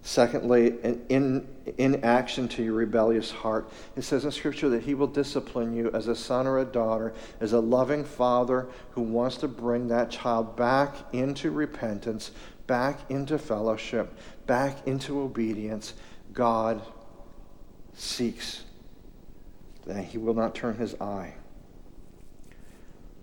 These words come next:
First, we are speechless.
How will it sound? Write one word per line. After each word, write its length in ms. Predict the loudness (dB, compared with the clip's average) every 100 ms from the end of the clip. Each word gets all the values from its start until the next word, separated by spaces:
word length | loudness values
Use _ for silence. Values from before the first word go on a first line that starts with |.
| -18 -18 -6
First, 480 | 2 2 2 -6 -14 -18 -18 -18 -18 -6
we 80 | 0
are 60 | 0
speechless. 960 | 0 2 2 2 0 0 -4 -12 -14